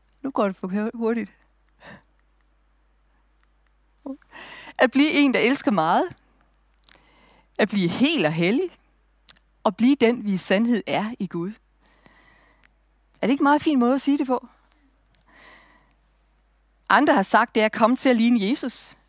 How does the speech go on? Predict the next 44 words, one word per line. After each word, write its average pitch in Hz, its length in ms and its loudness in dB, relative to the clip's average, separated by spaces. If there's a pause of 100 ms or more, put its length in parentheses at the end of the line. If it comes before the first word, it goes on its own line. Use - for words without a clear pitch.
Få - 300 2
åndens 226 360 2
frugter. 247 420 0 (920)
At 208 100 -4
blive 180 140 -6
hellig. 294 520 0 (1000)
Og 202 140 -2
der 190 60 2
er 180 80 2
andre, 254 240 4
der 240 60 2
siger, 247 300 2
at 208 100 -2
det 233 80 2
er 214 40 2
at 208 60 0
lære 214 320 4
Gud 240 240 0
at - 160 -2
kende 233 380 2
og 202 120 0
nyde 226 300 2
ham 220 200 2
for 220 160 0
evigt. 214 480 -2 (1200)
Det 208 100 2
hele 269 240 4
er 147 140 4
rigtigt. - 460 -6 (1900)
Men 214 180 2
David 233 300 4
Benner, 262 340 2
han 262 180 2
siger 254 260 2
det 269 80 2
altså, 190 220 0
han 202 200 0
opsummerer 208 520 0
det 175 100 -10
på 185 100 -6
netop 185 300 -4
den 180 160 -4
her 185 100 -6
måde. 156 300 -10